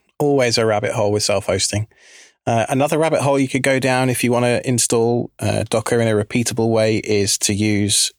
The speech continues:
Ansible. So I've used the Jeff Geerling Ansible role from Ansible Galaxy for the best part of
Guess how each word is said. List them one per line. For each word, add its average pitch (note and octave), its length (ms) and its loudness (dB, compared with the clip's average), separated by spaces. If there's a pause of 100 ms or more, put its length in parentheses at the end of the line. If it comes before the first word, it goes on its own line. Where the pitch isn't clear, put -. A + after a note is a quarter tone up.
(160)
Ansible. B2 600 0 (420)
So B2+ 140 0
I've C3+ 160 0
used C3+ 280 0
the A#2+ 220 0
Jeff B2 380 -2
Geerling A2+ 600 0
Ansible A2 540 -2
role A#2 300 2
from G#2 320 -2
Ansible G2+ 340 -4
Galaxy G2+ 480 -2
for - 260 -6
the G2+ 100 0
best - 240 -2
part F#2 200 0
of - 240 -4